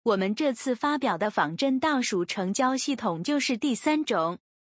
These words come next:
这是这三种中最自动化的方法，因为你只需设定一次，然后剩下的就是去宣传报名链接就行了。即使访客参加过一次线上演讲，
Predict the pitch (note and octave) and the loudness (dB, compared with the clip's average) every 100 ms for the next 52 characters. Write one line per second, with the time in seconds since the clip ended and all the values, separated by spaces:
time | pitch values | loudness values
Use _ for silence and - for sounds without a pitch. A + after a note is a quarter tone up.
0 | _ - D4+ C4 - A#3 C#4+ B3+ A3 D4 | _ 0 2 2 2 0 0 -2 0 0
1 | D4+ C#4 E3 A#3 B3+ B3+ - D4 - D4 | 2 0 0 0 2 0 0 -2 0 0
2 | C#4 B3 C4 B3+ F#3 F#3+ C#4 C#4+ A#3+ D#3 | 0 0 2 0 0 0 0 0 0 0
3 | D#3+ _ B3 B3 C#4 C4 A3 G3 G#3+ F3+ | -2 _ 0 2 2 2 0 -2 -2 -2
4 | E3+ - C4 B3+ D#4+ C#4 D4 A3 E3+ F#3 | -2 0 0 2 2 2 0 0 -2 -6
5 | - F#3 - _ - G3+ G#3+ C#4 A#3+ - | -2 -2 -4 _ -2 0 0 0 0 0
6 | D#4 B3 C#4+ G#3+ D#3+ D3+ _ - D#4 B3+ | 0 0 0 0 -2 -4 _ -4 -2 0
7 | C4 - C4 G#3+ - D4+ C#4+ F#3+ A3+ D#4 | -2 -2 -2 -2 0 0 0 -2 2 2
8 | C4 G3 F3 A3+ G3+ B3 G3+ F3+ F#3 C4+ | 2 0 0 0 0 0 0 0 2 0
9 | A3 F3+ F3 G#3+ F3 - _ _ _ - | 0 -2 0 0 -2 -6 _ _ _ -2
10 | A#3+ C#4 A3 A3+ G#3+ D#3 E3 D4+ A3 F3+ | 0 0 0 0 0 -2 -2 0 0 0
11 | B3+ B3+ C4 C4 C4+ G#3 F3+ F#3 - A#3+ | -2 0 0 2 2 0 0 -2 -2 -2
12 | - D4 A#3 C#4+ G#3 E3+ F3 A3+ G3+ D3+ | 0 0 0 0 0 0 0 0 0 -2